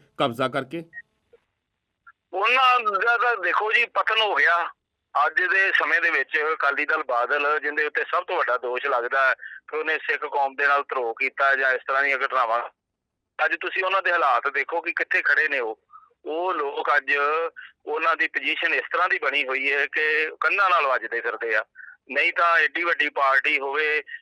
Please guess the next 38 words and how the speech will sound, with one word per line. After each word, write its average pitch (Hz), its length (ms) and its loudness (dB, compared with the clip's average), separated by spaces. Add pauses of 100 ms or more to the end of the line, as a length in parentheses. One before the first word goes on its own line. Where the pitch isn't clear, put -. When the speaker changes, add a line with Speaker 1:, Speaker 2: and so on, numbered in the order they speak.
(140)
Speaker 2:
ਹੋਰ 147 200 -2
ਦੋ 147 300 -2
ਹਜ਼ਾਰ 147 260 4
ਵੀਹ 147 240 -2
ਦੇ 156 80 2
ਵਿੱਚ, 139 520 0 (400)
ਅਹ, 135 320 2
ਚੌਦਾਂ 139 340 0
ਦਸੰਬਰ 131 560 -2
ਨੂੰ 139 320 -4
ਇਹ, 131 520 2
ਇਹ 123 200 -2
ਸੌ 139 240 -2
ਸਾਲ 143 240 0
ਦੀ 147 80 0
ਪਾਰਟੀ 131 440 -2
ਹੋ 127 80 -2
ਜਾਣੀ 123 300 -2
ਹੈ, 117 100 -2 (380)
ਤੇ 160 140 2
ਅੱਜ 165 140 -2
ਉਸ 175 220 -2
ਪਾਰਟੀ 143 460 2
ਦੇ 160 140 2
ਵਿੱਚ 143 480 0 (340)
ਇਸ 151 120 -2
ਤਰ੍ਹਾਂ 160 320 0
ਦਾ 151 500 4 (220)
ਗਿਰਾਵਟ 131 380 0
ਆ 139 120 4
ਚੁੱਕੀ 143 280 -4
ਹੋਵੇ 139 200 0
ਕਿ 147 100 -4
ਪੰਜਾਬ 135 400 0
ਵਿਧਾਨ 139 280 0
ਸਭਾ 135 300 -4
ਦੇ 139 80 2
ਵਿੱਚ 139 220 -2